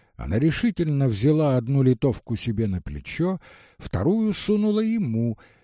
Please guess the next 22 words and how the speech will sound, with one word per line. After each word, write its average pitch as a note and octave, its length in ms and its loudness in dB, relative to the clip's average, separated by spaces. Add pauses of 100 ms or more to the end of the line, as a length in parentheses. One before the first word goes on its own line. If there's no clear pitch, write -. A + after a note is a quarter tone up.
(260)
и G2 60 -4
зашагала G#2 680 0
обратно, F3+ 580 -8 (320)
думая, E2+ 560 -6
что - 380 -6
надо E3+ 320 -6
бы F#2+ 180 -4
потом C3+ 540 -4
как-нибудь C3+ 640 -4
выбрать A#2 560 -2
время D3+ 520 -6 (720)
и F2+ 60 -2
прийти C3+ 540 0
сюда - 560 -4 (920)
проститься. - 840 -10 (920)
Вся F3 340 -2
земля D3+ 480 -2
в G#2 140 -6
матере G#2 580 -4
своя, C#2 720 -10 (440)
но G#2+ 340 -2 (100)
это C3 500 -6